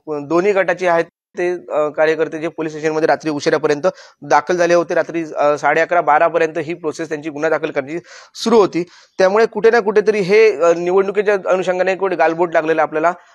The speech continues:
अ, दिसत आहे. पण बाकी सर्वच तालुक्यामध्ये निवडणूक ही शांततेत पार पडलेली आहे आणि सर्वाधिक मतदान झाले आहे, ते सावंतवाडी झालेलं आहे, चौऱ्याहत्तर पॉइंट पंचेचाळीस टक्के हे सावंतवाडीत मतदान झाले आहे. त्याच्यात कमी टक्केवारी जी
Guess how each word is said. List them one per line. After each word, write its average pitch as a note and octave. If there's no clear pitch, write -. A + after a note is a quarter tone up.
अ, D3
दिसत D#3+
आहे. E3+
पण G#3+
बाकी F3+
सर्वच A#3
तालुक्यामध्ये G3+
निवडणूक F#3+
ही G3+
शांततेत F3+
पार F3
पडलेली D#3+
आहे D#3
आणि F#3+
सर्वाधिक G3+
मतदान G3+
झाले F#3+
आहे, G3
ते G#3+
सावंतवाडी F3+
झालेलं E3+
आहे, E3+
चौऱ्याहत्तर E3+
पॉइंट F3
पंचेचाळीस D#3+
टक्के F3+
हे -
सावंतवाडीत E3
मतदान D#3
झाले D#3
आहे. D#3
त्याच्यात F#3+
कमी G#3
टक्केवारी G3
जी F#3